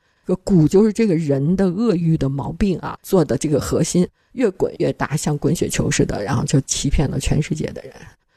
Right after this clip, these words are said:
后来连续崩盘的那些P to P哈，就是这种民间投资热，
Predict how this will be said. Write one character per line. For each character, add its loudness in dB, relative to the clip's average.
后 -2
来 0
连 2
续 2
崩 2
盘 0
的 4
那 2
些 -2
P -2
to 0
P -2
哈， -4
就 -8
是 -6
这 0
种 -8
民 -4
间 0
投 0
资 -4
热， 0